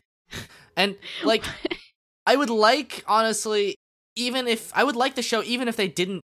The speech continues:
Speaker 2: like, try to pull our hearts out again.
Speaker 1: Mm-hmm,
Speaker 2: Like, if they
Speaker 1: mm-hmm.
Speaker 2: decided, "Oh, we're gonna, we're gonna do something a little bit different now," like, that would be completely okay to me. That's within the scope of the show, um, as far as I'm concerned, right?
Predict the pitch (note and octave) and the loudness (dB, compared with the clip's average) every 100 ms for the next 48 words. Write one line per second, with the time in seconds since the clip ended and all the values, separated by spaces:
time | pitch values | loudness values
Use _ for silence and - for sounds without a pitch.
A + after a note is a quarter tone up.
0 | _ - C#3 - _ _ _ - - F#3+ | _ -8 -6 -6 _ _ _ -4 2 4
1 | F#3 D#3 _ _ - B3 C#4 B3 G3+ A#3+ | 4 0 _ _ 4 6 8 8 8 8
2 | B3+ C4+ - - G3+ F#3 E3+ F3 E3+ D3+ | 8 6 2 4 6 6 2 0 2 0
3 | B2 F3 F3+ F#3+ G3+ G#3+ F3+ F#3+ F#3 F#3 | 0 -2 0 0 0 0 0 2 2 2
4 | G3+ G3 G#3 G#3 G3 E3+ E3 D3+ E3 E3+ | 0 4 4 4 2 2 2 2 -2 -2
5 | D3 - E3+ F3 E3+ E3+ E3+ E3 D3+ D3+ | -6 -6 -4 -4 -2 -4 -4 -6 -6 -4
6 | D3+ C#3+ C#3+ F3+ C#3+ B2+ A#2+ A#2+ - - | -4 -4 -6 -8 -6 -4 -6 -6 -14 -4
7 | D3+ D3+ _ _ _ E3+ D#3+ C#3+ E3 C#3 | -4 -4 _ _ _ -2 -2 -2 -8 -6
8 | D3+ D3+ C#3 - C#3 A#2+ G2+ B2+ - C3 | -8 -6 -6 -4 -6 -4 -6 -8 -6 -4
9 | D3+ C#3+ C3+ - C3 A#2+ G#2+ A2 A2+ G2 | -4 -4 -6 -4 -6 -6 -10 -8 -6 -6
10 | F#2+ - G#2 G2 G2 G#2 A2+ A2+ G#2 F#2+ | -8 -10 -10 -10 -10 -8 -6 -6 -8 -12
11 | G#2 - F2+ F2 E2+ _ _ G#2+ G#2 G#2 | -12 -12 -12 -14 -18 _ _ -8 -6 -8